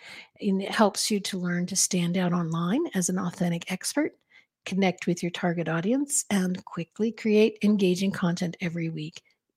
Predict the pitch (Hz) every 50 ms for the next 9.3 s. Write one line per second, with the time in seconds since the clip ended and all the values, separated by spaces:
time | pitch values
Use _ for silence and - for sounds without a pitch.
0 | _ _ - 190 175 175 180 180 - - 208 190 190 - - - _ _ _ _
1 | _ _ _ _ _ _ _ 180 180 180 175 - 196 185 185 180 165 170 160 156
2 | 156 156 165 - _ _ - - 240 240 233 - 196 - - 196 180 - - 180
3 | - - 175 165 - - 156 165 - - 165 170 175 180 208 240 - - 240 247
4 | - - - 180 165 165 - 175 190 202 - - 170 160 160 170 170 - - -
5 | 180 175 - - 170 165 170 - 185 - - 180 165 156 160 - - 165 160 165
6 | - _ - - - - - - - 226 214 247 240 214 240 233 240 233 214 196
7 | 185 - - - - 208 202 208 202 - - - 180 165 160 - - - 190 175
8 | 175 185 180 - 175 165 170 190 196 214 233 233 208 185 180 - - - - -
9 | - 196 196 220 233 294